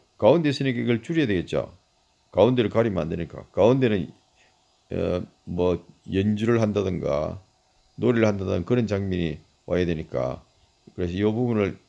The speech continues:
적당히 이렇게, 예, 합니다. 그리고 플레이 시켜보면은 이렇게 돌아가서 좀 동적인 느낌이 되죠. 이렇게 무대를 장식할 수 있습니다. 그리고 이제 왼쪽에 지금 되어 있으니까 오른쪽에도 그와 같이 할 수 있겠죠.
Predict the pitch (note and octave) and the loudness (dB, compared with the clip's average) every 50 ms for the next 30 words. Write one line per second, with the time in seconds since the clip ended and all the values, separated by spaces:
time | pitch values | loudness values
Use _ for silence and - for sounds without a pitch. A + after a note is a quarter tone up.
0 | _ _ - - - _ - - D2 F#2+ G2+ G#2 G2 F#2+ G2 F#2+ F#2 - F2 D2 | _ _ -20 -20 -20 _ -8 -6 -4 -2 -2 -2 -2 -2 -4 -4 -4 -4 -6 -6
1 | C#2+ D#2+ _ _ _ _ _ _ _ _ _ _ _ _ _ _ _ - C#2 D2+ | -6 -10 _ _ _ _ _ _ _ _ _ _ _ _ _ _ _ -12 -10 -10
2 | D2 C#2 C2 C2+ C2+ C2 C2 - - A#1+ C#2+ - _ _ _ _ _ _ _ _ | -8 -8 -10 -10 -12 -12 -12 -12 -14 -16 -20 -20 _ _ _ _ _ _ _ _
3 | _ _ - A#2 A2+ A2 - - - C#3 C3 A2+ - - - A#2+ A#2 A2+ A2 A2 | _ _ -2 -2 0 -2 -2 -2 -2 0 0 0 -2 -4 -4 -2 -2 0 0 0
4 | G2 F2 F2+ F2+ F2 D2+ C2+ - - _ _ _ _ _ _ _ _ _ _ _ | 0 0 -2 -2 -4 -6 -8 -12 -16 _ _ _ _ _ _ _ _ _ _ _
5 | _ _ _ _ _ _ _ - E2+ E2+ F#2+ F#2+ F#2+ G2 F#2+ F#2+ - F#2 F2 - | _ _ _ _ _ _ _ -6 -2 0 0 2 2 0 0 -2 -2 -6 -8 -8
6 | - _ - A2 G2 F#2 D#2 D#2 D2+ D2 - - - - - F#2+ F2+ D#2 C#2 - | -10 _ -2 0 0 2 2 0 -2 -4 -6 -10 -20 -12 -4 -2 -2 -2 -4 -6
7 | - - F2+ E2 - - F#2 G2 G2+ G2 A2+ A#2 A2+ A2 G#2 F#2 - G#2+ F#2+ E2 | -6 -6 -6 -4 -2 -2 0 0 0 0 0 0 0 0 -2 -4 -4 -6 -8 -6
8 | D2 - F2 C#2+ D#2+ D2+ C#2 B1 - - _ _ _ _ _ _ _ _ _ _ | -4 -6 -6 -4 -2 -4 -4 -4 -8 -12 _ _ _ _ _ _ _ _ _ _
9 | _ _ _ _ _ _ _ _ _ - A#2 A#2 B2 B2 C3 G#2+ F2+ F2 G2 G2 | _ _ _ _ _ _ _ _ _ -4 -2 -2 2 2 2 2 2 0 0 2
10 | A#2+ A#2 A#2+ A2 - B2 B2+ B2+ - - A2+ G2+ G2 F2+ - E2+ D2 - - D#2 | 2 2 2 2 2 0 0 0 0 -2 -2 -2 -2 -2 -4 -6 -8 -8 -8 -8
11 | D2+ - A#1+ B1 C2+ D#2+ G#2 A#2+ _ _ _ _ _ _ _ _ _ _ _ _ | -6 -6 -6 -6 -8 -10 -12 -16 _ _ _ _ _ _ _ _ _ _ _ _
12 | - B2 B2+ B2 A#2+ A2+ A2+ A2 G#2 F2+ G2 F#2 E2+ F2 F#2+ G#2+ A2 G#2+ D3 D3+ | 0 2 2 4 4 4 4 4 2 2 2 2 4 6 4 4 4 2 2 2
13 | D3+ C#3+ C3 C3+ B2 G#2 - A#2+ A2+ G#2 - A2 G2+ G2 F2+ G2 A#2+ C3+ C#3 C3+ | 2 2 2 0 0 0 0 0 0 0 0 -2 -2 0 2 2 4 4 2 2
14 | - C3+ A#2+ G#2+ G#2 G2 - A2+ G#2+ G#2 G#2 G2+ - G#2+ G#2+ G2 G2 G2+ - G#2 | 0 -2 -2 0 -2 0 2 2 4 4 2 0 -2 -4 -4 -4 -6 -6 -4 -4
15 | G#2 G2+ - - C#2+ A#1 G#2 - | -4 -4 -4 -4 -4 -4 -4 -8